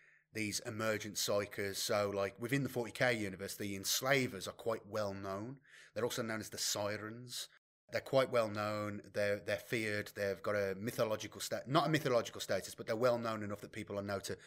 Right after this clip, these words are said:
to look out for them. Anyway, because this planet is so close to the, the Great Rift, these creatures are able to enter into the real universe quite easily, and they have been landing on Dulcis. Now, look, Dulcis is a,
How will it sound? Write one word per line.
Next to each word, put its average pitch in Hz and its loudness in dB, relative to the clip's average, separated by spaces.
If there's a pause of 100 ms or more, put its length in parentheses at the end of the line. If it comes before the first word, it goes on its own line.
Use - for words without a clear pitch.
(240)
to 120 -2
look 107 -2
out 110 2
for - -12
them. 85 -10 (640)
Anyway, 123 6
because 151 8 (420)
this 127 -4
planet 139 4
is - -2
so 135 6
close 123 2
to - -10
the, 101 -4 (320)
the 104 -12
Great 107 0
Rift, 98 -4 (200)
these 127 2
creatures 131 0
are 104 2
able 104 0
to - -8
enter 123 0 (440)
into 113 -6
the 113 -8
real 113 0
universe 98 -6
quite 143 0
easily, 165 0 (320)
and 107 -6
they 110 2
have 135 4
been 107 -2
landing 107 0
on 101 -4
Dulcis. 104 2
Now, 127 8
look, 147 -2
Dulcis 151 6
is 127 -2
a, 123 6